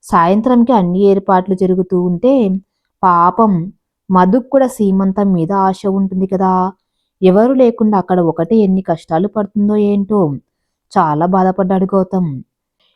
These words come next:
ఎంతో గ్రాండ్గా ఫంక్షన్ జరుగుతున్నా సమీర మైండ్లో వాళ్ళ ఇద్దరి సంభాషణ తిరుగుతూ ఉంది. "అసలు కళ్యాణ్ బావ మధు భర్తనా? మధుని చాలా తప్పుగా అనుకున్నాను,"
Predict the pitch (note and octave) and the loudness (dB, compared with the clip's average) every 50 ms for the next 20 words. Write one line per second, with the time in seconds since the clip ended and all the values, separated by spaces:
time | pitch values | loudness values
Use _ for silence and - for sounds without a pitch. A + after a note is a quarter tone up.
0 | _ _ G#3+ G3 G3 F#3+ F#3+ C4+ C#4 C4 A3+ A3 G3+ F#3 E3 D#3+ E3 F3 F#3+ F#3+ | _ _ 2 4 4 4 4 2 2 2 2 2 2 2 2 0 0 0 0 2
1 | A3+ A#3+ A#3 - G3+ F3+ F3+ E3+ - G3 G3 G3 G3 F#3+ F#3+ F#3 F#3 F#3 F#3 F#3 | 2 0 0 0 -2 -2 -2 -2 -2 -2 0 2 2 2 2 0 -2 -2 -2 -2
2 | F3+ F3 E3+ E3+ F3 G3 - _ _ - - E3+ E3+ F3 F#3+ A3 A#3+ B3 A#3+ A#3 | -2 -2 -2 -4 -6 -10 -14 _ _ -4 -2 0 2 2 2 2 4 4 2 2
3 | A3+ G#3 G3+ G3 F#3+ F#3 F#3+ F#3 F#3 F#3 F3+ F3+ F3 E3+ E3 D#3+ D#3+ D#3+ E3+ G3 | 2 2 0 0 0 0 0 0 0 0 0 0 0 0 -2 -2 -4 -4 -4 -4
4 | G#3 G#3 A3 G3+ F#3+ F#3+ F#3+ F#3 F3+ F3+ - - F#3+ F#3 - G3 F#3+ F#3 F#3+ F#3 | -4 -2 -6 -6 -4 -2 0 0 0 0 -2 -8 -10 -10 -8 -8 -6 -6 -6 -4
5 | F#3+ F#3 F#3 F#3 F#3 F3+ F#3 E3 D3 C3 A#2 - _ _ _ _ _ _ _ _ | -4 -6 -6 -4 -4 -2 -2 -2 -4 -8 -12 -16 _ _ _ _ _ _ _ _
6 | _ _ _ _ - F3 F3+ - A#3+ C4 C#4 - C4 E3+ D#3+ E3 F#3+ G#3 A3 A3+ | _ _ _ _ -2 -2 0 0 0 -2 0 0 -2 -2 -2 -2 0 0 2 2
7 | A#3 A#3 A3+ A3 G#3+ G3+ G3+ G3+ G3 F#3+ F#3+ F#3+ G#3 - _ _ _ _ F3 D#3+ | 2 4 2 2 2 0 0 0 0 0 0 -2 -4 -8 _ _ _ _ -6 -4
8 | D#3+ F3 F#3 A#3 G#3 G#3+ F#3+ - - - G3 G3 F#3 E3+ D3+ C#3 C#3 C#3+ - _ | 0 2 2 2 2 0 -2 -2 -2 -2 -2 -2 -2 -2 -4 -8 -10 -14 -16 _
9 | _ _ _ _ _ _ - F3+ F3 F3+ F3+ A#3+ C#4 C#4+ - B3+ A3 F#3+ - G3+ | _ _ _ _ _ _ -2 0 2 2 4 2 2 0 -2 -2 -2 0 0 0
10 | G3 G3 F3 D#3 - _ - F3 G3+ G#3+ A3 A3 A3 - A3+ A3+ A3+ A3 A3 A3+ | 0 0 -2 -4 -4 _ -4 -2 0 2 2 0 0 0 0 0 2 2 2 2
11 | A3+ A3 A3 A3 A3 | 2 2 2 0 -2